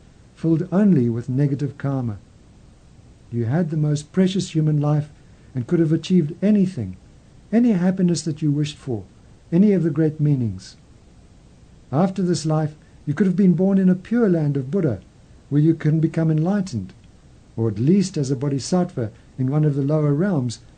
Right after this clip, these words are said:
able to do extensive works for the benefit of sentient beings. You could have received a perfect human rebirth qualified by their eight freedoms and the ten richnesses, and again had the opportunity to meet the Buddha Dharma,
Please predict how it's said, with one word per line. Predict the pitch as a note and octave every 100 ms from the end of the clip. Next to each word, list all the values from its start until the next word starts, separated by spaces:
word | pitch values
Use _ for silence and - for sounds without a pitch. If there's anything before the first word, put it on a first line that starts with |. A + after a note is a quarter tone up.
| -
able | E3+ G3+ A3
to | G3+ E3+
do | F3+
extensive | F3+ - - G#3+ G#3 F#3+ D#3+
works | D3+ E3 A#2+
for | - D3
the | C#3
benefit | D#3 D#3 D#3 C#3
of | B2
sentient | D#3 C#3+ C#3+ C3
beings. | C#3+ F3 G#2+ F#2+ - - - - - - - - - -
You | G#2+
could | C3 A#2+
have | A#2
received | B2 A#2 E3 D#3+ C#3+
a | D3+
perfect | D#3+ D#3 E3+ E3+
human | E3 E3 E3
rebirth | G3+ E3+ C#3+ B2 - - -
qualified | - A3 F#3 G3 F3+
by | D#3
their | E3 F3 F3
eight | F3+
freedoms | - F#3+ F3 C3 A#2+ G#2+
and | C3
the | C3
ten | D#3 D#3+
richnesses, | D3+ F3+ - D3 A#2 A#2+ G2+ - - - - - -
and | C#3+ C#3
again | C#3 G3 G3+ C#3
had | D3+
the | D3
opportunity | D#3+ C#3+ D3+ - F#3 E3 B2
to | A#2
meet | C3 D3 C#3+
the | C#3+
Buddha | A#2+ B2+
Dharma, | A#2 D3+ F3+ B2